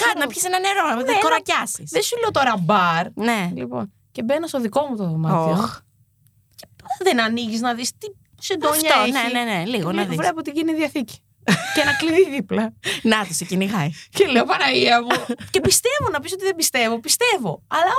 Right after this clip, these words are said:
Speaker 2: όχι και έτσι.
Speaker 1: Και ήταν σε όλα τα δωμάτια, απλά
Speaker 2: Όχι,
Speaker 1: εκεί
Speaker 2: στο
Speaker 1: ξεχασμένο.
Speaker 2: δικό μου.
Speaker 1: Το κλειδί τι ήτανε;
Speaker 2: Δεν ξέρω.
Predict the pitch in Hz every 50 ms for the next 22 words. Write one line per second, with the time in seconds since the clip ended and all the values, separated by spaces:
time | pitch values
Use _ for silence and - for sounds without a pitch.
0 | 605 523 - - 240 180 160 - - - - - _ _ _ - - 233 247 311
1 | 339 330 - 320 254 220 196 185 196 196 240 294 320 539 554 - - - 359 359
2 | 262 226 208 - 208 - - 175 226 - 175 170 165 - - 262 233 196 185 -
3 | - 220 208 247 240 254 285 415 427 - 494 427 - - 143 131 135 - 330 285
4 | 285 285 294 285 320